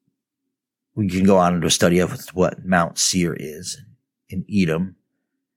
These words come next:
and what that has to do with the red planet Mars, because Mars is always,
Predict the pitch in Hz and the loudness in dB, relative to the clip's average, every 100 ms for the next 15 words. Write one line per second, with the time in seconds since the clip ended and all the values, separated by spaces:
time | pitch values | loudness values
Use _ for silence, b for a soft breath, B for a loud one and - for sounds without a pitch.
0 | _ - 92 87 85 95 - 87 87 95 | _ -2 2 2 2 0 0 0 2 0
1 | - 85 92 87 - 87 87 85 - 98 | 0 0 2 2 0 -2 0 0 0 0
2 | 87 87 - - 92 92 85 85 101 - | 2 0 -4 -2 2 4 4 4 2 -4
3 | - _ _ _ _ _ - 95 104 95 | -6 _ _ _ _ _ -8 -2 2 4
4 | 95 95 95 98 92 - _ 92 113 113 | 4 4 2 -2 -2 -6 _ 2 4 4
5 | 95 80 - - - - | 2 0 -8 -8 -6 -8